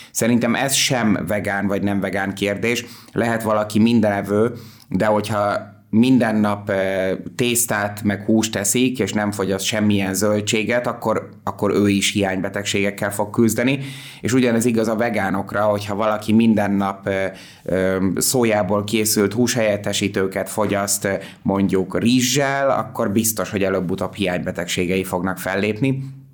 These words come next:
Én abban hiszek, hogy, ö, minden nap, ö, a lehető legszínesebben kell táplálkozni. Én, ö, nincs olyan nap, hogy ne ennék, ö, gyökérzöldségeket,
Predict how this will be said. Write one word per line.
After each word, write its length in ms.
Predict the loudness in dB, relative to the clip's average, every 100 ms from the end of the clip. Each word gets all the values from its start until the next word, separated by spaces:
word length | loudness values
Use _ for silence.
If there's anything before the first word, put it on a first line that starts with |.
| -20 -20 -20 -4
Én 200 | 2 2
abban 300 | 2 0 0
hiszek, 540 | 2 2 2 0 -4 -14 -20 -20 -20 -2 0
hogy, 240 | 2 2
ö, 220 | 0 0 -2 -6 0
minden 600 | 4 6 6 6 4 4
nap, 440 | 2 2 -2 -2
ö, 340 | 0 0 0 -2 -4 -6 -2
a 80 |
lehető 500 | 0 0 -2 -2 0
legszínesebben 840 | 0 0 0 0 -2 -4 -4 -4 -4
kell 200 | -4 -4
táplálkozni. 840 | -4 -4 -2 -2 0 0 2 0 -4 -14 -18 -8
Én, 380 | -2 2 4 4
ö, 300 | 2 0 0 -2 -6 -6 0
nincs 320 | 2 2 2
olyan 240 | 2 4
nap, 240 | 2 0 -2
hogy 140 | 0
ne 140 | 0
ennék, 640 | 0 0 0 2 0 -2 0
ö, 240 | 0 0 -2
gyökérzöldségeket, 1500 | 0 0 0 0 2 0 0 0 -2 -2 -4 -4 -4 -4